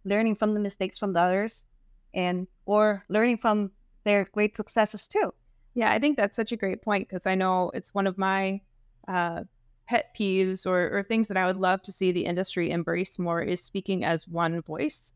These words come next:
Speaker 2: as the industry instead of, you know, especially bigger companies, like, they focus a lot on their company and what they're doing, but they're really, and I know there are some organizations out there that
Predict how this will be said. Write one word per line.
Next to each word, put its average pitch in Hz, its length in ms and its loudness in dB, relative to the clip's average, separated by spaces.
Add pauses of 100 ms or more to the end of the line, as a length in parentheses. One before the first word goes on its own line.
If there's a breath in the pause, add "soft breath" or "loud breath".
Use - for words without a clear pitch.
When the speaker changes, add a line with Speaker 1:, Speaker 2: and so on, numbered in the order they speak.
Speaker 2:
as 220 420 2
the 220 180 -4
industry 254 680 0
instead 190 400 -2
of, 180 180 2 (520)
you 233 80 2
know, 185 260 2 (380)
especially 220 420 0
bigger 202 380 2
companies, 180 580 -4
like, - 180 -4
they 180 100 -4
focus 180 560 -2
a - 60 -4
lot 170 340 0
on 165 500 -2
their 175 160 0
company 175 460 -4
and 170 140 -4
what 170 220 -2
they're 165 160 -2
doing, 190 440 -4
but - 140 -6
they're 190 160 -2
really, 208 400 0 (440)
and 214 100 0
I 226 60 4
know 233 160 2
there 208 120 2
are 202 60 -2
some 208 320 -2
organizations 185 800 -2
out 175 300 0
there 170 240 -2
that 165 260 -6